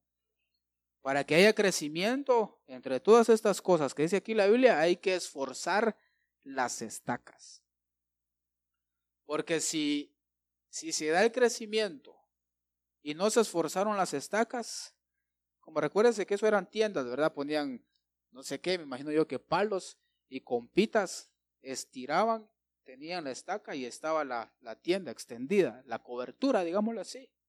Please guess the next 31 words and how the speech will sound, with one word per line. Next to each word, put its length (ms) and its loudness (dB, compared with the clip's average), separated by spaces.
Entonces, 1160 2
el 180 6
problema 640 6
es 240 0
que 120 -2
a 60 0
veces 760 -2
queremos 560 4
crecimiento, 1040 4
pero 320 6
no 560 8
hemos 800 2
esforzado 600 0
las 240 -6
estacas. 720 -10
Queremos 640 2
crecimiento, 600 4
por 120 -6
eso 120 -4
lo 80 0
estoy 180 -4
diciendo, 320 0
lo 100 0
vamos 280 2
a 40 4
ver 140 6
desde 220 4
un 120 2
punto 280 2
de 100 6
vista 480 -2